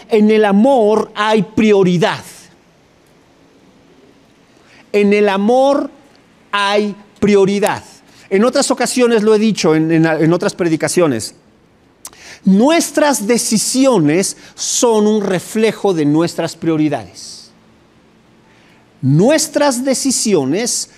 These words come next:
son un reflejo de nuestras prioridades. "¿Por qué decidiste eso?". "Bueno, es que lo que", no, es porque es tu prioridad. "¿Por qué fuiste allá y no allá?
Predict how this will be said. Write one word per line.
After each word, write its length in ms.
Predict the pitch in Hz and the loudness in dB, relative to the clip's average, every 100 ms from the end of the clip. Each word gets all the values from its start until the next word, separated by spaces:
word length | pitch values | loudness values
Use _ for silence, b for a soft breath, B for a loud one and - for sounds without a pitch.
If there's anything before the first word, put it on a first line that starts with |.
| b | b
son 720 | - - - 233 185 147 151 - | -12 -6 0 0 2 0 -2 -6
un 240 | - 196 202 | 0 2 2
reflejo 880 | - 233 214 - 233 196 - 135 143 B - | 0 -2 -4 -4 -2 -2 -2 -4 -4 B -6
de 180 | 135 139 | -2 0
nuestras 680 | 135 151 170 160 - 120 - | 2 2 0 -2 -6 -10 -8
prioridades. 420 | 120 123 120 110 B - | -4 -2 -2 -6 B -6
"¿Por 200 | 196 196 | -2 -2
qué 120 | 247 | -2
decidiste 720 | 254 - 226 208 220 - 196 180 | -2 -2 -2 0 0 -2 -2 -2
eso?". 260 | - 92 - _ _ b b b - | -4 -12 -20 _ _ b b b -6
"Bueno, 360 | 254 269 254 | -4 -2 -2
es 100 | 233 | -4
que 100 | - | -4
lo 80 | 226 | -4
que", 120 | 208 - | -6 -4
no, 200 | 139 127 | -4 -4
es 120 | 143 | -8
porque 320 | - 170 - 139 | -8 -8 -6 -8
es 140 | - | -8
tu 160 | - 143 | -10 -8
prioridad. 540 | 127 117 104 98 104 - - _ _ _ _ _ _ _ _ b b _ | -6 -6 -8 -12 -16 -20 -20 _ _ _ _ _ _ _ _ b b _
"¿Por 140 | 160 | -4
qué 100 | 202 | -2
fuiste 320 | 190 220 - | -2 -2 -2
allá 280 | 175 156 165 | -4 -2 -4
y 100 | 147 | -4
no 140 | 123 131 | -6 -6
allá? 220 | 117 | -10